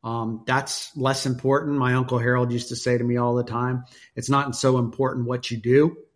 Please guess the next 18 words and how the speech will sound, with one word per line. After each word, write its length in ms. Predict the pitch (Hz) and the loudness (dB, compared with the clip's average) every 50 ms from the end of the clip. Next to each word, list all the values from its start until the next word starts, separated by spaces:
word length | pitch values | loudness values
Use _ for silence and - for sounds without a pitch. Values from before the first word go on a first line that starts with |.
| _ _ _ _ _ _ | _ _ _ _ _ _
What's 240 | - 123 120 - - | -2 -2 -2 -2 0
most 260 | 123 123 120 123 - | 0 0 0 0 -2
important 340 | 123 113 - 123 117 107 110 | -4 -4 -2 -2 -2 -2 -2
is 120 | 104 - | -4 -4
what 180 | 113 113 - - | -4 -6 -4 -6
you 60 | 110 | -6
do 140 | 107 110 104 | -4 -4 -2
next." 580 | 107 113 113 90 - - - - - - - - _ _ _ - _ - - _ _ _ - | -2 -4 -6 -6 -8 -10 -12 -10 -10 -10 -12 -16 _ _ _ -20 _ -20 -20 _ _ _ -4
And, 540 | 127 120 120 117 117 117 113 113 110 107 120 | -2 0 0 0 0 -2 -2 -4 -4 -4 -4
um, 400 | 117 113 113 113 113 113 113 117 | -2 -2 -2 -2 -4 -4 -2 -2
you 60 | 123 | 0
know, 100 | 120 117 | 0 0
I 120 | 117 117 117 | -2 -4 -4
think 260 | - 131 123 120 - | -2 -2 -2 -2 -2
this, 300 | - 123 120 - - - - | -4 -4 -4 -4 -8 -8 -6
it's 200 | 147 127 - - | -6 -4 -2 0
apropos 640 | 135 127 120 120 - 123 120 - 135 156 147 131 107 | 0 0 0 0 -2 -4 -2 0 2 2 2 2 0
here. 440 | 107 113 110 107 101 98 104 - | -2 -4 -6 -6 -8 -10 -14 -14